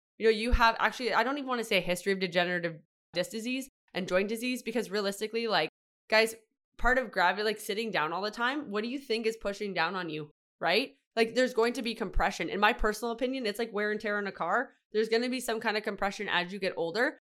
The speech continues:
A lot of us don't wanna accept that it's gonna be, like, twenty-three, twenty-four years old, but, like,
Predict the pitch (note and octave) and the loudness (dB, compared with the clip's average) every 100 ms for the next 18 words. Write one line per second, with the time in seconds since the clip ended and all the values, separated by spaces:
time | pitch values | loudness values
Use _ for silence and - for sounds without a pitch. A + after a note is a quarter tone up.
0 | _ A3 A3 A3+ A#3+ B3+ A3+ G3 A3 G3+ | _ 2 4 6 2 0 0 2 0 -2
1 | - F#3 F#3+ G3+ F#3 G3 F#3 F#3+ E3 - | 0 0 2 -2 -4 -6 -6 -4 -4 -4
2 | F#3 F#3 F#3 F#3 F#3 F#3 F3+ F3+ F3+ F3 | -6 -6 -6 -8 -8 -6 -6 -8 -6 -6
3 | E3+ F3+ F#3+ F3+ F3 E3+ | -4 -4 0 2 4 2